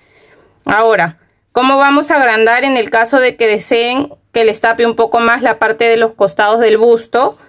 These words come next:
Lo vamos a hacer así, miren. Miren, entonces, ahora acá en los costados lo que vamos a hacer es porque ya no queremos seguir agrandando esto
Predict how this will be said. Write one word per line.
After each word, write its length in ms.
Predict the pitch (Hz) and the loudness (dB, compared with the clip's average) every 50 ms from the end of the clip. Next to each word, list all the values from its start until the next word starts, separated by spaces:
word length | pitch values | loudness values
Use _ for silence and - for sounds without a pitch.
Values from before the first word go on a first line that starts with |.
| _ _ _ _ _ _ _ _ _ | _ _ _ _ _ _ _ _ _
Lo 120 | - 190 202 | -2 0 0
vamos 280 | 214 220 226 247 - | 0 0 0 0 0
a 40 | 254 | -2
hacer 240 | 226 226 262 233 226 | -2 0 0 0 0
así, 300 | 226 226 - - 240 208 | 0 -2 -2 -2 -2 0
miren. 400 | 190 180 170 170 185 254 311 - - _ _ _ _ _ _ _ _ _ _ _ _ _ _ _ _ - | 0 0 0 0 0 -2 -2 -4 -6 _ _ _ _ _ _ _ _ _ _ _ _ _ _ _ _ -6
Miren, 320 | 226 233 226 233 240 233 | -4 -4 -2 -2 -4 -2
entonces, 840 | 226 220 233 226 - 262 269 277 285 294 294 294 285 339 453 - - | -2 -2 -2 -2 -2 0 0 0 0 0 0 0 0 0 -2 -2 0
ahora 300 | 226 220 226 233 247 254 | 0 2 2 2 2 0
acá 300 | 262 - - 254 254 262 | -2 -4 -4 -4 -2 0
en 60 | 262 | 0
los 120 | 269 294 294 | 0 0 0
costados 560 | - 254 226 226 - 247 240 247 254 262 285 | -2 -4 -4 -2 -2 -2 -2 0 0 0 0
lo 140 | 285 262 220 | 0 0 0
que 80 | 226 | 0
vamos 360 | 214 214 214 214 226 240 - - | 0 0 0 0 -2 -2 -2 -2
a 60 | 269 | -4
hacer 480 | 277 - - 254 254 262 302 392 - _ _ _ _ _ _ _ _ _ _ _ _ _ _ _ _ _ | -2 -2 -2 -2 0 0 -2 -4 -6 _ _ _ _ _ _ _ _ _ _ _ _ _ _ _ _ _
es 220 | - 214 226 220 | -4 -4 -4 -2
porque 400 | - 240 240 226 226 220 220 214 | -2 -2 -2 -2 -2 -4 -4 -2
ya 120 | 220 233 240 | -2 -2 0
no 180 | 254 269 269 | -2 -2 -2
queremos 440 | - 254 226 240 240 247 254 285 285 | -2 -2 -2 -2 -2 -2 -2 -2 -2
seguir 300 | 277 262 226 226 233 240 | -2 -2 0 0 0 -2
agrandando 640 | 247 247 240 233 220 220 220 220 226 226 226 226 226 | -2 -2 -2 0 0 0 0 0 2 2 2 2 2
esto 560 | 226 233 240 240 - - 247 247 247 - - | 2 0 -2 -4 -6 -4 -2 -2 -2 -2 -6